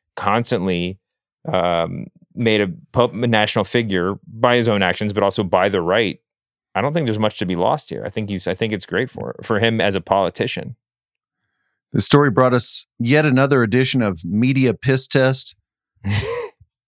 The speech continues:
Speaker 2: This is where we chronicle media members describing someone or something as being on steroids.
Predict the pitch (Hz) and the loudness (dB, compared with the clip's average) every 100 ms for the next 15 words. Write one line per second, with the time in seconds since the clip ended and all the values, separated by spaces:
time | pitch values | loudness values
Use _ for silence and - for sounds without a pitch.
0 | _ _ _ _ - 127 110 135 123 98 | _ _ _ _ -2 -2 2 2 2 2
1 | 143 135 135 123 110 123 180 175 139 143 | 4 4 4 4 4 4 4 4 4 4
2 | 139 127 110 - 143 127 117 113 - 156 | 2 2 0 2 4 4 4 0 2 2
3 | 147 143 131 110 - 147 139 135 135 131 | 4 4 4 2 2 0 2 2 2 4
4 | 113 104 123 120 117 110 - _ _ _ | 2 2 2 4 2 0 -4 _ _ _
5 | _ - 127 147 151 131 - 151 143 117 | _ 0 2 4 2 0 -2 0 2 2
6 | 98 90 101 - | 2 2 -2 -6